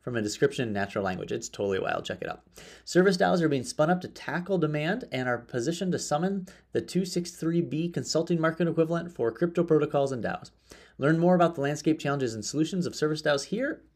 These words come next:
Of course, all links in at shiny dot mirror dot X Y Z.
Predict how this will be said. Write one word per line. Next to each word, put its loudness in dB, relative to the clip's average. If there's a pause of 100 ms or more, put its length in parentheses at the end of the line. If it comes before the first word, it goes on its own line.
Of -4
course, 0
all 0
links -6 (340)
in -4 (180)
at -6
shiny -4
dot -4
mirror -6
dot -2
X -10
Y 0
Z. -6